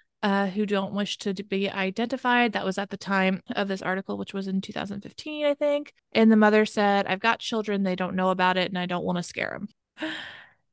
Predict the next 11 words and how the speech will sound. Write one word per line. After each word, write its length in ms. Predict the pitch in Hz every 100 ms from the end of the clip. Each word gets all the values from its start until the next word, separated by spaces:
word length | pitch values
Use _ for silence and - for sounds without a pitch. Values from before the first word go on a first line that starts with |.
| _
So 440 | - 190 185 185 -
I 200 | 185 185
don't 180 | 180
know 380 | 185 185 185 180
if 480 | - 175 175 - - - _ -
this 160 | 185
place 240 | - 175 185
is 80 | 180
still 240 | 190 175
having 280 | 190 196 214
activity. 600 | 226 - 262 285 285